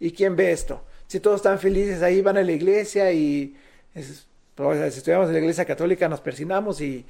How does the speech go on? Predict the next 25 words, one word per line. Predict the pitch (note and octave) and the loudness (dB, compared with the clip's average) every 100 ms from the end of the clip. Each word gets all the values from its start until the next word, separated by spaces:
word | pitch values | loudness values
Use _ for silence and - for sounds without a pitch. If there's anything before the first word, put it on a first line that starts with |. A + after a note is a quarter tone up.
| - - | -20 -8
y | - | -2
ya, | C#4+ D#4 | 0 2
¿verdad? | D#3 E3 | 0 -2
Con | E3 | -4
eso | D#3+ D#3+ | -4 -2
tenemos. | E3+ G#3+ F#3+ - - - _ _ - - | 0 2 0 -4 -12 -20 _ _ -20 -8
Pero | F3+ F#3+ | 0 2
hay | F#3+ | 2
tanta | - F#3 G#3 G#3+ A3 | 2 2 2 2 2
necesidad | A3 G3 F3+ G3 G#3 | 4 2 4 4 4
en | |
la | A3 | 4
iglesia, | G3+ G#3+ G#3+ A3 G3+ - - _ - | 4 4 2 0 0 -8 -20 _ -10
hay | E3 F#3 | -2 0
tanta | G3+ G#3+ A3 | 2 4 4
necesidad | G#3 E3 E3+ G3+ | 2 2 2 4
de | G#3+ | 4
que | F#3+ | 4
la | F3+ | 4
iglesia | E3+ G3 F#3+ F#3 | 4 4 4 2
se | D#3+ E3+ | 2 2
arrepienta, | D#3 D3 - G3+ G3+ G3 | 2 0 -2 -2 0 0
de | F3+ D#3+ | 0 -2
que | E3+ D#3 | -2 -2
se, | D#3 D3 D3 C3+ | 0 2 2 0